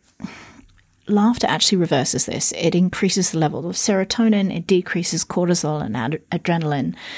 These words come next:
So you can actually fight any of the horrible, nasty diseases that might come your way, like, God forbid, you get something like cancer.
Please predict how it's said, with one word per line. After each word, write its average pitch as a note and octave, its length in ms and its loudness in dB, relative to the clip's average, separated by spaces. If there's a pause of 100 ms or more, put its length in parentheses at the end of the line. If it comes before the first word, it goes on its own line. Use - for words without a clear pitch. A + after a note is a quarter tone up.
(440)
So - 200 0
you A3 160 6
can G#3+ 160 -2
actually A3 460 2
fight - 640 0
any F3+ 260 4
of F3+ 140 2
the D#3+ 80 2
horrible, F3+ 500 2
nasty D#3+ 540 2
diseases E3+ 640 0
that D#3+ 100 0
might D#3+ 300 -2
come F3 240 2
your E3 120 2
way, D#3+ 480 2 (120)
like, E3 260 -4
God F#3+ 260 2
forbid, E3+ 380 0
you F3+ 80 0
get F3+ 160 -4
something F3+ 300 -2
like D3+ 160 -4
cancer. - 640 -2